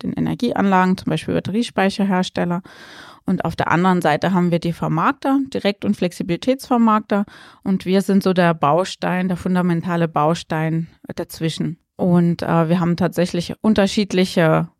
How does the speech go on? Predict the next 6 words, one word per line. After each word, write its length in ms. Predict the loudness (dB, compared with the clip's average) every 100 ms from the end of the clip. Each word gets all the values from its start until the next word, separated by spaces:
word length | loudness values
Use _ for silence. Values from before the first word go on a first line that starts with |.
| _
Kundengruppen, 800 | 0 0 2 0 0 0 0 0 -6 _ _
eine 260 | -2 0 2
Technologie, 640 | 0 0 0 0 0 0
aber 180 | 2 0
unterschiedliche 580 | -2 -2 -4 -6 -6 -2
Kundengruppen, 760 | 0 2 2 0 -2 -2 -4